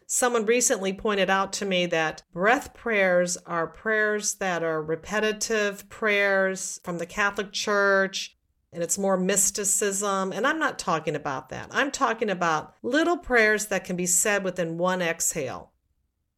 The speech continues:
"Jesus, I love you," or "Thank you, Jesus."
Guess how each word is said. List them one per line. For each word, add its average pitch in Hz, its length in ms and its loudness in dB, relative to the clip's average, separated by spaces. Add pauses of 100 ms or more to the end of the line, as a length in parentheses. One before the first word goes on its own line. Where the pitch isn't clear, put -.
(120)
"Jesus, 254 640 0
I 180 120 -2
love 190 440 0
you," 147 320 -8 (640)
or 170 300 -6 (160)
"Thank 311 400 -2
you, 202 100 -4
Jesus." - 720 -6